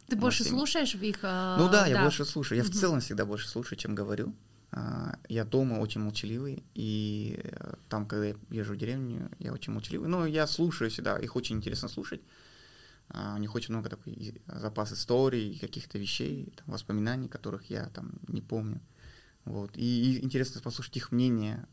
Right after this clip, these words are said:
Speaker 2: То есть мы живем все-таки на левом берегу Астаны,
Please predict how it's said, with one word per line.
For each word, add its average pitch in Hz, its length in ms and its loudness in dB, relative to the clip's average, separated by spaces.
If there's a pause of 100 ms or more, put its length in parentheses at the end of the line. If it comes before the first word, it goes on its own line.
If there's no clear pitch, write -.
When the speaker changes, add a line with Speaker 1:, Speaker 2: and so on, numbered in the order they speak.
(180)
Speaker 2:
То 104 60 -4
есть - 300 -8
мы 113 280 -2
живем 110 300 -2
все-таки 107 460 -6
на 107 120 0
левом 107 240 0
берегу 107 300 -2
Астаны, 110 440 -2